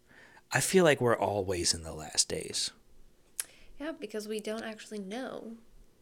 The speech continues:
Speaker 2: when the last days are.
Speaker 1: That's right. Christ could come back at any time. He can come back in the middle of this recording, and we won't be able to release this.
Speaker 2: And you'll have no idea how to help
Speaker 1: And
Speaker 2: your
Speaker 1: you'll
Speaker 2: children.
Speaker 1: never know. <laughs>
Speaker 2: So if you were,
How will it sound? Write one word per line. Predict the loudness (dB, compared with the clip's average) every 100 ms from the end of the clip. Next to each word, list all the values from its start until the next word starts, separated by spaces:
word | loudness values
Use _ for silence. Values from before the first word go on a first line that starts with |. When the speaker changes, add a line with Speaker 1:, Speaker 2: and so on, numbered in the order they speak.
| _ _ -18
Speaker 2:
when | -12 -4 -2 -2 -4 -8 -10 -12 _ -14
the |
last | -10 -8 -10
days | -10 -10
are. | -12 -12 -8
Speaker 1:
That's | 2 6
right. | 6 4 6
Christ | 8 8
could | 6 6
come | 8
back | 10 8
at | 6
any | 4
time. | 4 2 2
He | -2
can | -2
come | 0 0
back | 0 -2 -8 -6
in | -2 0
the |
middle | 2 4 6
of | 6
this | 6 8 6 6
recording, | 4 8 8 6 2
and | 0
we | 0
won't | 0 0
be | 2
able | 2 2
to |
release | 2 2 4 4
this. | 2 -2 -4 -4 _ _ -6
Speaker 2:
And | -4 0
you'll | -2
have | -2 -6
no | -6 -4
idea | -4 -4 -4 -4 -8 -18
how | -12 -12
to |
help | -12 -8 -4
Speaker 1:
And | -2
Speaker 2:
your | 4
Speaker 1:
you'll | 6 8
Speaker 2:
children. | 10 12
Speaker 1:
never | 12 12 12
know. | 12 12 12 10 0 0 -8 -2
<laughs> | -2 0 -6 -6 -6 -6 -8
Speaker 2:
So | -4 2 6 6
if | 6 4 2
you | -2 2
were, | 0 -2